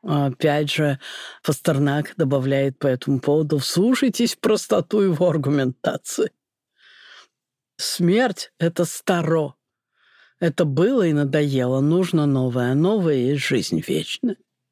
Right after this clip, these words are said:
Вот автору апокалипсиса удаётся без всякой натяжки, сусальности, фальши передать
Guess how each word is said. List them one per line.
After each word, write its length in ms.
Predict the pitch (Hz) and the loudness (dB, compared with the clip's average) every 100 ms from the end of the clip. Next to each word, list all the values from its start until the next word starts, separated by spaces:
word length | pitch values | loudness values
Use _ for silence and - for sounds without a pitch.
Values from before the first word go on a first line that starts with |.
| _ _ _ _ _ - - - - - _ - | _ _ _ _ _ -20 -20 -20 -20 -20 _ -2
Вот 360 | 156 214 220 | 2 2 0
автору 360 | 233 - 220 202 | -2 0 2 2
апокалипсиса 840 | 180 170 196 220 - - - - | 0 0 0 0 -4 -8 -4 0
удаётся 720 | 180 165 175 160 196 202 - 165 | 0 2 2 2 2 0 -2 -2
без 300 | 156 156 - | 0 -2 -4
всякой 640 | - 185 185 - 180 - - | -2 0 0 0 -2 0 0
натяжки, 760 | 160 - 156 139 - - 135 _ - - - - | 0 0 -2 -2 -6 -10 -14 _ -20 -20 -20 -10
сусальности, 1080 | - 160 - 147 147 135 135 - - 131 - _ _ _ - _ | -2 -2 0 0 2 0 -2 -4 -4 -4 -6 _ _ _ -20 _
фальши 600 | - 147 143 139 - 165 - _ _ _ _ | -4 0 0 -2 -2 -4 -6 _ _ _ _
передать 760 | - 190 185 143 131 123 - | 2 2 2 0 -4 -4 -10